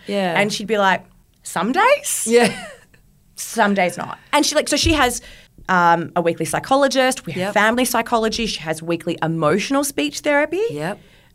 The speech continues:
Speaker 2: Uh, because it's all about understanding thoughts and feelings and emotions, and that helps with your regulation, that helps with your understanding of cues with others. She's extremely empathetic.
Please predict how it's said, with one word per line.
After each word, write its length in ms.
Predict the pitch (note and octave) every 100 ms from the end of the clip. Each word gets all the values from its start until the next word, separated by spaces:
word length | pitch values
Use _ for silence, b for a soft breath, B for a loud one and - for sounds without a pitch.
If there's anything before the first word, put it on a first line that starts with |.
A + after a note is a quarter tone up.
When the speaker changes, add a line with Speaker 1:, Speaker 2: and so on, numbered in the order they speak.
| -
Speaker 2:
Uh, 200 | F#3 F3
because 220 | F3 F3
it's 60 | -
all 80 | E3
about 160 | D#3+
understanding 400 | D#3+ D#3+ D#3+ D3+
thoughts 340 | D#3 D3+ - -
and 120 | D#3
feelings 360 | D#3 D3+ D3 C#3
and 60 | C#3+
emotions, 880 | D3 D3 D3 - D3+ C#3+ D3+ D#3 -
and 500 | D3+ C#3+ C#3 C#3 - - b b _ -
that 240 | - D3 -
helps 300 | E3+ - E3
with 100 | D3+
your 140 | C#3
regulation, 640 | C#3+ C#3 D3 D#3 D#3+ -
that 100 | D#3 D3+
helps 200 | D3 -
with 80 | D3
your 120 | D3
understanding 580 | D3 C#3+ C3 C#3+ C#3 C3+
of 100 | C3+
cues 540 | - D#3+ D3+ D3+ D#3
with 160 | C#3+ -
others. 640 | A3+ A3+ A3+ A3 A3 G#3+ - B B B B -
She's 200 | A#3 A#3
extremely 760 | A#3 - - A3+ C4 D#4+ D4+
empathetic. 840 | F#3+ D#3+ D3+ - C3 C#3 - -